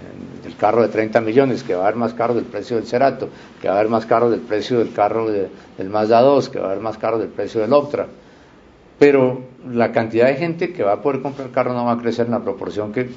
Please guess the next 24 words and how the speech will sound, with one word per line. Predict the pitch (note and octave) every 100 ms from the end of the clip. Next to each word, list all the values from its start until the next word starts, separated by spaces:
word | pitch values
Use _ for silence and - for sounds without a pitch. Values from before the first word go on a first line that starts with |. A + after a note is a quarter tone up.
| - -
que |
la | F#2
gente | G2 G#2+
se | G#2+
imagina, | G2 F#2+ B2+ A#2
¿sí? | A#2 A#2 - - -
¿Nos | A2
van | C3 D3+
a |
inundar | C3+ A2+ A#2+
de | B2
carros | A#2+ B2+ B2+
baratos? | G#2+ A2+ - A#2+ A#2+
No. | D#3 E3+ - - - - - - - - - - - - -
Porque | A2+ A#2+
aquí | -
ya | D3+
hay | D#3
carros | D3+ D3 D3+
del | A#2+
precio, | - A#2+ D#3
digamos, | B2+ A#2 C3 B2+
el, | -
el, | - -